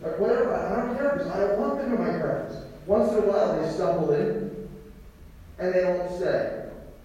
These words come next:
And you know what? That's good. Because I don't want somebody in my practice who doesn't fit. Right?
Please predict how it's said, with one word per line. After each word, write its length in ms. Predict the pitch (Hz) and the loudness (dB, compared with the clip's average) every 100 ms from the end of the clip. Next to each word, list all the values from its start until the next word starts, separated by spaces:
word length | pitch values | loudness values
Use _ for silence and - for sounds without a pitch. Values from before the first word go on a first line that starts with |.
| - - - | -18 -18 -16
And 100 | 185 | -8
you 60 | 185 | 4
know 140 | 180 | 6
what? 760 | 190 - - - - - - - - - - - - - | 6 4 2 0 -4 -8 -12 -14 -18 -18 -18 -20 -20 -14
That's 200 | - - | -12 -2
good. 580 | 151 107 - - - - - - - - - - | 0 2 0 -6 -10 -14 -18 -20 -20 -20 -20 -14
Because 160 | 160 196 | -2 2
I 180 | 208 | 6
don't 140 | 214 220 | 6 6
want 160 | 214 | 4
somebody 360 | - 170 160 156 | 2 0 0 -2
in 100 | 156 | -2
my 120 | - | -2
practice 440 | - - - - - | -4 -4 -6 -6 -10
who 140 | 185 - | -10 -4
doesn't 400 | - - - 392 | -4 -4 -6 -2
fit. 300 | 381 - - - - - - - - - | -2 -2 -8 -12 -14 -18 -20 -20 -20 -6
Right? 280 | - 233 | -2 0